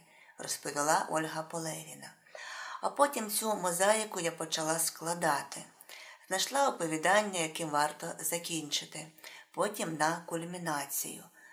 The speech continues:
потім на початок. А потім зрозуміла, як усе це об'єднати, що дописати між оповідань.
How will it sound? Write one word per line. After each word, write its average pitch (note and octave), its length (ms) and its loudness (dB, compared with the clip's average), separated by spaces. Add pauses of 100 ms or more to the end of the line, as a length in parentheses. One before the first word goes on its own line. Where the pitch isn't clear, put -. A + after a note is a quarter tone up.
(200)
потім E3 440 -4 (240)
на D#3+ 140 -8
початок. - 800 -4 (400)
А - 60 -8
потім B3+ 480 0
зрозуміла, G3 760 0
як F#3+ 260 2
усе F3+ 240 0
це F3+ 260 -2
об'єднати, F3+ 840 2
що - 260 -4
дописати F3+ 920 0
між E3 500 -2
оповідань. D3+ 760 -6